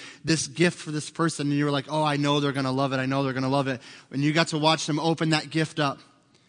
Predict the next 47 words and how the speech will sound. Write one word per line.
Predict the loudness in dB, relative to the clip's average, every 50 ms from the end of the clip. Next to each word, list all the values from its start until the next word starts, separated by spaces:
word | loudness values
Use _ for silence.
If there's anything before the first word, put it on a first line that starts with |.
| _ _ _ _ _ -4
and | -4
you | 0
saw | 2 2 4
that | 2 2 -2 -4
joy | -2 2 4 4 6 6 4 2
come | 2 0 -2
across | -2 0 2 2 2 2 2 0
their | -2 -4
face, | -4 0 0 2 2 2 0 0
and | 0 0
you | 2 4
got | 4 2
to | 2 -2 -2
enjoy | 0 0 0 2 2 4 4 4
that | 4 2 0 0
moment | 0 0 0 -2 -4
with | -6 -4
them. | -2 -2 -2 -2 -4 -8 -12 -18 -20 -20 -20 -20 -20 -20 -14 -8
Um, | -6 -4 -2 -2 -4 -4
some | -4 0 2 4 4
of | 4 6 4
us | 4 4 2 0 -4 -6 -10 -16 -20 -20 -20 _ -2
maybe | 0 2 2 2 2 2
got | 4 4 4 2 0 -2
gifts | 0 0 2 2 0 -2 -2
we | 0
weren't | 2 2 2 2 2
really | 2 2 2 2 0 -2 -6 -8
expecting. | -12 -8 -8 -6 -2 0 -2 0 0 -2 -2 -2 -4 -6 -12 -20 -20 _ _ _ _ _ _ _ _ _ _ _ _ _ _ _ _ _ _ _ _ _ -6 -4
Okay? | -2 -2 -2 -4 -10 _ _ _ _ _ _ _ _
Some | -6 -2 0 0
of | 2 0
you | 0 0
got | 0 0 0 -2 -2
gifts | -2 0 0 0 -2 -2
and | 0 0
you | 0 0
said, | 0 0 2 2 2 2 0 0
"Oh, | -2
you | -2 -2 -2
shouldn't | -4 -2 -2 -2 0 0
have," | 0 0 0 0 0 0
and | 0 0
you | 0
really | 0 0 0 2
meant | 2 2 0 0 0
it, | -2 -4